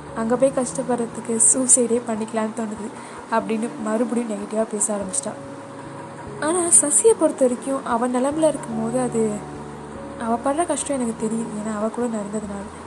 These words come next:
But நிறைய பேர் அப்படி தானே இருப்பாங்க. அப்போதான் எனக்கு டக்குன்னு தோணுச்சு, நான் ரீசென்ட்டா ஒரு புக்கு படிச்சேன், Good Vibes and Good Life அப்படின்ற புக்கு.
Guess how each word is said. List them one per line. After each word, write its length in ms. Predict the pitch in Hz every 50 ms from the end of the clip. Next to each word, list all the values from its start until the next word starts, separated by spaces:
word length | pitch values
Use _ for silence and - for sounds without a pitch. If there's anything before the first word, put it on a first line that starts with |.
| - - - - - - - - -
But 120 | 247 240 - - -
நிறைய 260 | 208 208 202 240 269
பேர் 180 | 269 - 302 320
அப்படி 180 | 285 254 247
தானே 160 | 247 247 247 233
இருப்பாங்க. 380 | 226 - - 226 208 202 214 214 214 202 196 - - - - - - - - - - - - - - - - - - - - - -
அப்போதான் 300 | - - 285 277 285 294
எனக்கு 220 | 302 285 - - 233
டக்குன்னு 280 | 226 - - 247 240 247
தோணுச்சு, 320 | 226 214 214 - - - - - - - - - - - - - - - -
நான் 100 | 233 240
ரீசென்ட்டா 380 | 247 285 302 311 - 320 285 311
ஒரு 140 | 302 285 277
புக்கு 240 | 226 233 233 - 254
படிச்சேன், 360 | 233 226 220 - - 233 - - - - - - - - - - - - -
Good 140 | 285 247 - -
Vibes 320 | 262 247 254 254 - - - - - - - - - - -
and 140 | 226 226 226 226 -
Good 140 | 220 202 -
Life 280 | 220 208 202 208 202 - -
அப்படின்ற 380 | - 226 202 214 208 196 202 220 220 -
புக்கு. 260 | 220 - - -